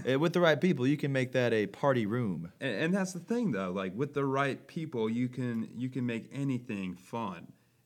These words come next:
Speaker 2: And we're doing dishes, and all of a sudden, hot milk comes on. Hot, shout out to Hot Milk. If you don't know how that goes, it's like a dee, dee, dee, dee, dee. How, how,
Speaker 1: Yeah.
Speaker 2: how does it go?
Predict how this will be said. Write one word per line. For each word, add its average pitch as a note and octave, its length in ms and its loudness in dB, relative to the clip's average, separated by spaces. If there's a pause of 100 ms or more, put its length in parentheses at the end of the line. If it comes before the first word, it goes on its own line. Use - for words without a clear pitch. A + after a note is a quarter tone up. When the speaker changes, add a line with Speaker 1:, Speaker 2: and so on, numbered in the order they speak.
Speaker 2:
And G#2+ 240 -4
we're B2+ 80 0
doing B2 320 -2
dishes, G#2+ 480 -4
and G#2+ 100 -4
all B2 180 -2
of A2+ 60 -4
a A2 40 -10
sudden, G2+ 440 -2
hot A#2 420 -4
milk G#2+ 540 -2 (140)
comes F#2+ 360 -8
on. F2+ 280 -6
Hot, - 240 -14
shout B2 180 -4
out A2 120 -4
to G2+ 80 -12
Hot G#2 280 -6
Milk. G#2 260 -4
If - 80 -10
you A#2 60 -4
don't A2+ 160 -2
know G#2+ 120 -2
how A2 140 -4
that G2+ 200 -4
goes, G#2+ 300 -2
it's - 160 -14
like G2+ 200 -6
a F2 200 -8 (320)
dee, D#4+ 160 -4
dee, D#4+ 140 -6
dee, E4+ 160 -4
dee, E4 200 -6
dee. E4 220 -10 (100)
How, D3+ 100 -6 (100)
how, D3 80 2
Speaker 1:
Yeah. D#3 120 0
Speaker 2:
how D3+ 80 2
does D#3+ 120 -4
it D#3+ 40 -6
go? E3 280 0